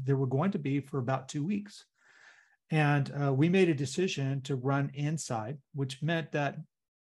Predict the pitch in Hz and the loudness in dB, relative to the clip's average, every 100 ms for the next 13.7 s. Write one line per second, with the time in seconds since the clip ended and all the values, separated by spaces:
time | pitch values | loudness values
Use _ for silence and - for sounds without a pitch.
0 | _ _ _ 196 247 214 - 214 151 160 | _ _ _ 6 6 4 6 6 6 0
1 | 160 170 - 196 208 170 156 160 131 131 | -2 -4 2 4 6 4 4 2 0 0
2 | 156 160 165 180 147 143 120 117 156 147 | -2 0 -2 -2 0 0 0 -4 -6 -10
3 | _ _ - - - _ _ _ - 165 | _ _ -20 -20 -20 _ _ _ 2 6
4 | 156 156 147 - - 156 135 123 - _ | 8 6 4 -2 0 2 2 0 -6 _
5 | _ _ _ _ _ _ _ 147 160 160 | _ _ _ _ _ _ _ 0 2 0
6 | - 160 - - 226 208 160 135 139 139 | -6 -8 -2 2 6 6 6 4 4 4
7 | 185 151 175 160 127 _ 214 262 226 254 | 2 0 -2 -2 -6 _ 2 4 6 6
8 | 226 190 120 107 - 139 156 - - - | 6 4 0 -6 -4 4 4 2 -10 -20
9 | - - 202 143 - 170 - 233 214 214 | -12 -2 4 4 4 4 8 6 6 6
10 | 233 220 220 208 208 214 190 185 202 208 | 8 8 6 6 6 4 2 2 4 4
11 | 196 165 165 - - 208 208 202 185 - | 4 0 -8 -14 0 0 2 0 -2 -6
12 | _ - - - - _ _ 190 180 190 | _ -20 -20 -20 -20 _ _ 2 4 4
13 | 170 180 180 170 170 170 139 | 4 0 0 -2 2 0 0